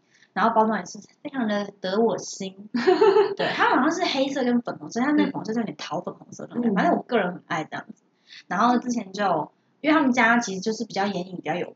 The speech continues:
Speaker 1: 名，
Speaker 2: 嗯。
Speaker 1: 然后那时候我去试他们家底妆，就很爱那个蜜粉，就它很细，然后很大，就是很大一盒。对，然后有控油跟保湿都还蛮中规中矩，
Speaker 2: 嗯。
Speaker 1: 对，就夏天用或冬天用的话都很不错，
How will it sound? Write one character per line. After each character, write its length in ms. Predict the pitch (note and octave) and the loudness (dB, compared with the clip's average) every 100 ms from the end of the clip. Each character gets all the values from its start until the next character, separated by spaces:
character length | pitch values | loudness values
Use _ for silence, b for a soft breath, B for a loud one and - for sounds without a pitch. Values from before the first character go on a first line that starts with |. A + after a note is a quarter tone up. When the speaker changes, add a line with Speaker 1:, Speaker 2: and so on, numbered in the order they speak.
| - | -20
Speaker 1:
名， 140 | - _ _ _ | -20 _ _ _
Speaker 2:
嗯。 100 | G#3 | -8
Speaker 1:
然 100 | G3 | -2
后 180 | F#3+ A3+ | 2 4
那 120 | A#3 | 4
时 100 | G#3+ | 2
候 80 | G#3+ | 2
我 120 | G3 E3 | 0 -2
去 120 | G#3 | -6
试 180 | - G#3 | -10 -10
他 100 | G3 | -12
们 100 | F3+ | -6
家 140 | F3+ | -6
底 220 | F3+ - _ | -6 -16 _
妆， 220 | - - | -14 -12
就 120 | - G#3 | -8 -8
很 160 | G#3 - | -8 -8
爱 100 | F3+ | -6
那 80 | |
个 80 | F3+ | -8
蜜 240 | E3+ F3+ - | -12 -18 -20
粉， 100 | - - | -20 -12
就 100 | D#4 | -8
它 160 | C#4+ C4+ | -2 0
很 180 | A#3 D3+ | -2 -4
细， 300 | - G3 F3+ | -8 -6 -4
然 80 | F3 | -4
后 80 | G3+ | -4
很 140 | - - | -8 -6
大， 280 | - - - | -6 -6 -8
就 100 | C4 | -4
是 60 | C4 | -2
很 160 | F#3 | -2
大 180 | G3 F#3+ | 0 0
一 100 | G3 | -2
盒。 200 | F#3 - - | -8 -14 -2
对， 340 | A3+ F#3 - | 2 2 2
然 80 | A3 | 0
后 120 | C#4 | 2
有 220 | D#4 G#3 F#3 | 4 4 2
控 240 | - A#3 | -2 -2
油 100 | F3+ | -2
跟 100 | G3+ | -4
保 180 | G#3+ - | -4 -6
湿 160 | - F3 | -6 -6
都 120 | F#3+ | -6
还 140 | F3 | -6
蛮 320 | E3 D3+ D#3 D#3+ | -6 -4 -6 -4
中 220 | G3 F#3 | -4 -2
规 100 | F3+ | -2
中 180 | E3+ E3 | -6 -10
矩， 120 | - | -12
Speaker 2:
嗯。 120 | - F3+ | -8 -2
Speaker 1:
对， 20 | |
就 60 | |
夏 220 | A3 C#4+ A#3+ | 0 2 4
天 120 | A#3+ | 4
用 180 | B3 A3+ | 2 2
或 80 | A3+ | -2
冬 160 | G#3 | -2
天 100 | G#3 | -2
用 140 | G3+ F#3 | -4 -6
的 40 | |
话 80 | F#3 | -10
都 80 | F#3 | -10
很 100 | E3+ | -16
不 100 | - | -18
错， 220 | - | -20